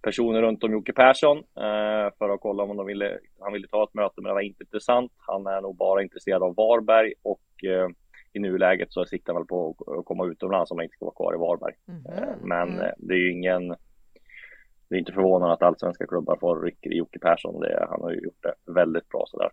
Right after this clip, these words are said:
Speaker 1: Sen är ju frågan hur han skulle passa utomlands och hur han skulle passa i en allsvensk toppklubb.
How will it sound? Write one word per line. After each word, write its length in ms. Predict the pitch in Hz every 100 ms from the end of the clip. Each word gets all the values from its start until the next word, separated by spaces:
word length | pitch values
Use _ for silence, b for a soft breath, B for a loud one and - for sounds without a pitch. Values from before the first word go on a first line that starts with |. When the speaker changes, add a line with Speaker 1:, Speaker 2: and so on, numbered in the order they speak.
| _
Speaker 1:
Sen 120 | - 95
är 40 |
ju 80 | 110
frågan 280 | - 90 87
hur 200 | 90 -
han 160 | 92 98
skulle 220 | - 87
passa 360 | 82 - 82 90
utomlands 580 | 87 - 85 98 104 -
och 100 | 87
hur 100 | 85
han 80 | 82
skulle 200 | - 82
passa 300 | - - 85
i 60 |
en 120 | 82 - _
allsvensk 520 | - - - 90 -
toppklubb. 360 | - - -